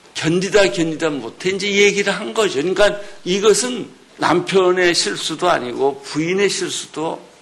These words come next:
아니고 하나의 상황이에요. 네, 이 사람들의 얘기를 좀 더 자세히 이렇게 하는 소리를 들어보면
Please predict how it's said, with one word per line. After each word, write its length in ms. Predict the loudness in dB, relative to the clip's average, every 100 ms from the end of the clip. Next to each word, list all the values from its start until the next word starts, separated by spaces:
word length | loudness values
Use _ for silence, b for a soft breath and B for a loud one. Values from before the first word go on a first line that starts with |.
| _ -2
아니고 360 | -2 0 0
하나의 240 | 0 0 -2
상황이에요. 800 | -4 0 0 2 0 -2 -2 -8 -16 _ _ _ -20 _ -20 -20 -20 _ _ _ _ _ _ -20 -20 _ _ _ _ _ _ _ _ B B B B B B -4
네, 240 | 2 4
이 100 | 4
사람들의 720 | 2 2 2 2 0 0 4 4
얘기를 380 | 4 4 4
좀 240 | 2 -2 -2
더 100 | -2
자세히 600 | -2 -4 -2 2 2 0
이렇게 320 | -2 -8 -8
하는 280 | -6 -6 -6
소리를 380 | -6 -6 -8 -8
들어보면 880 | -8 -6 -8 -8 -6 -2 0 -2